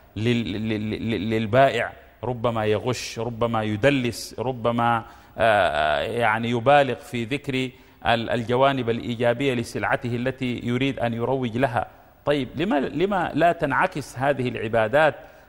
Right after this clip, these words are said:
التي أديتها في محراب المسجد لتنعكس في محراب الحياة وتكون عنوانا لصدقك و-،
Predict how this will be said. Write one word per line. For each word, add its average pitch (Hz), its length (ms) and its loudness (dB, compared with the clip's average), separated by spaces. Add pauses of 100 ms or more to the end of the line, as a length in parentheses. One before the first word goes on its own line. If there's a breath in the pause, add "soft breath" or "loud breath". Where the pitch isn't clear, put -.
التي 123 460 0
أديتها 120 540 0
في 117 180 -4
محراب 135 400 -2
المسجد 127 500 -6
لتنعكس 113 640 -4
في 123 200 -6
محراب 131 500 -4 (300 loud breath)
الحياة 139 440 2
وتكون 143 460 -6
عنوانا 131 540 0 (340 loud breath)
لصدقك 131 640 -4
و-، 131 40 2